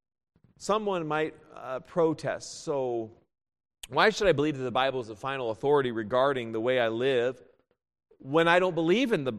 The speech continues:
final authority on topics like history, chemistry, space exploration, nutrition, welding, or accounting? The Bible does not claim that it knows everything about history.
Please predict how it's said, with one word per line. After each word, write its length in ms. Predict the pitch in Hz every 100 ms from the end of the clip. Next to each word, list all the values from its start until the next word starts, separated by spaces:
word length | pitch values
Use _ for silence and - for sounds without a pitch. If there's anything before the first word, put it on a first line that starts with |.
| -
final 300 | 135 147 151
authority 380 | 160 170 175
on 120 | 180 185
topics 580 | 185 220 233 131 -
like 280 | 139 131 - - -
history, 420 | 160 160 - 160
chemistry, 600 | 156 156 156 151 160 156
space 380 | 151 - 151 143
exploration, 720 | 147 - 143 139 - 143 135 _ _ -
nutrition, 560 | 143 - 160 156 151 135
welding, 340 | 123 127 139
or 120 | 139
accounting? 500 | 156 - 220 247 - - _ _ _ _ _ _ _ _ _ _ _ _ _ _ _ _ _ _ _ _ _ _ _ -
The 100 | 156
Bible 300 | 190 247 196
does 160 | 175
not 160 | 175 170
claim 680 | - 170 185 185 160 147
that 120 | 139 165
it 100 | 165
knows 340 | 170 190 170
everything 480 | 175 175 170 175 160
about 220 | 156 151
history. 580 | 131 208 - - 131